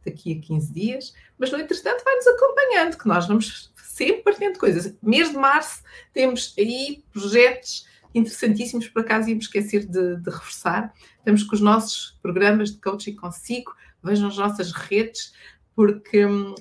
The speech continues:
estamos à procura de mulheres que queiram continuar-se a desenvolver,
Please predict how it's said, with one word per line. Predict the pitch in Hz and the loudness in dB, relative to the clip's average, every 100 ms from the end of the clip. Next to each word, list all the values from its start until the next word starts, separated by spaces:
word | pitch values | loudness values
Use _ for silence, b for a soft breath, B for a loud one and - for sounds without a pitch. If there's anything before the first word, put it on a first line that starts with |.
| - | -16
estamos | - - 190 208 | -14 -4 0 0
à | 214 | -2
procura | 214 208 208 - 196 214 208 | -4 -4 -4 -4 -2 -2 -2
de | 202 | -4
mulheres | 226 247 208 196 202 240 - - - b b b _ | -4 -2 -2 0 0 -4 -8 -14 -16 b b b _
que | 208 | -14
queiram | 208 190 196 196 202 208 - _ _ _ | -8 -2 -2 -2 -4 -6 -10 _ _ _
continuar-se | 269 285 277 233 226 226 - | -6 -6 -6 -2 0 -2 -6
a | 175 | -8
desenvolver, | 160 190 233 220 208 190 196 226 | -6 -4 -2 0 -2 -2 -2 -2